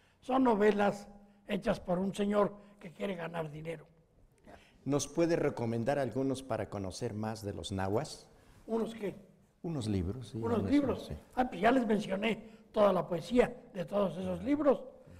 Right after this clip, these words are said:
Speaker 1: Tienen, por ejemplo, de Alfonso Caso, El pueblo del sol, de mi maestro Garibay, Historia de la literatura náhuatl, en dos volúmenes,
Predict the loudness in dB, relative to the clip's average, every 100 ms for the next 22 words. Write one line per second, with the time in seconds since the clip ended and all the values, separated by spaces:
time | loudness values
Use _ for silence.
0 | -20 _ 2 4 2 0 -2 -2 0 0
1 | 2 -2 -4 -12 -2 -2 0 -2 -2 -4
2 | -2 -2 -2 -8 -12 -4 -4 2 2 4
3 | 2 -2 -4 4 6 4 -2 -16 -20 _
4 | _ 2 4 6 4 2 2 4 4 4
5 | 4 2 0 -12 -16 -6 0 2 0 -2
6 | -12 -4 -2 -2 -6 -8 -6 -4 -2 0
7 | 2 2 0 -6 -20 -20 _ -6 0 2
8 | 4 2 4 4 2